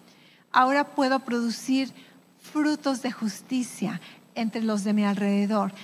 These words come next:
De la misma manera sucede con la paz. Yo recibo la paz de Dios, yo recibo paz con Dios, y ahora esta paz me permite vivir en armonía,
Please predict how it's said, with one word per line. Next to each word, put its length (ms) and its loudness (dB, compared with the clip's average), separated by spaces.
De 120 0
la 100 2
misma 280 -2
manera 540 0
sucede 460 -4
con 200 -4
la 120 -2
paz. 480 -4
Yo 140 2
recibo 560 0
la 160 2
paz 400 2
de 100 0
Dios, 560 -2
yo 140 0
recibo 420 0
paz 480 4
con 260 0
Dios, 400 0
y 120 -2
ahora 440 4
esta 340 -2
paz 380 -2
me 140 -2
permite 640 -2
vivir 540 -4
en 180 -2
armonía, 680 0